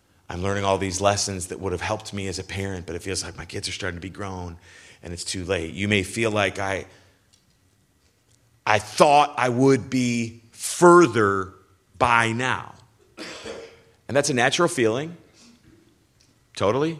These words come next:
natural feeling. And it is also a, a human feeling that God wants to work with you right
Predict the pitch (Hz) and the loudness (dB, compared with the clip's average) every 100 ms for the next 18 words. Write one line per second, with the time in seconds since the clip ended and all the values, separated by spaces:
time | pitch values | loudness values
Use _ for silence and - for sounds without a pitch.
0 | - 90 95 110 101 104 117 135 127 _ | -10 -10 -6 -8 -8 -8 -8 -12 -18 _
1 | _ _ _ _ _ _ _ _ _ - | _ _ _ _ _ _ _ _ _ -10
2 | 101 101 104 110 107 - 107 92 85 58 | -6 -4 -2 0 -2 0 0 0 -4 -10
3 | - - _ _ 87 - 143 120 90 - | -14 -20 _ _ -14 -10 -8 -8 -10 -14
4 | 57 60 104 104 - _ _ _ _ _ | -18 -18 -20 -20 -20 _ _ _ _ _
5 | _ _ _ _ _ - - - 147 143 | _ _ _ _ _ -16 -12 -6 -2 -2
6 | 127 113 107 104 101 - 113 95 95 90 | -2 -6 -6 -6 -6 -8 -8 -6 -6 -6
7 | 92 - - _ _ _ _ - 82 107 | -8 -14 -20 _ _ _ _ -10 -8 -8
8 | 104 101 80 80 101 - _ _ _ _ | -8 -8 -8 -12 -18 -20 _ _ _ _
9 | _ _ _ _ _ _ _ _ _ _ | _ _ _ _ _ _ _ _ _ _
10 | _ - 90 73 | _ -10 -8 -8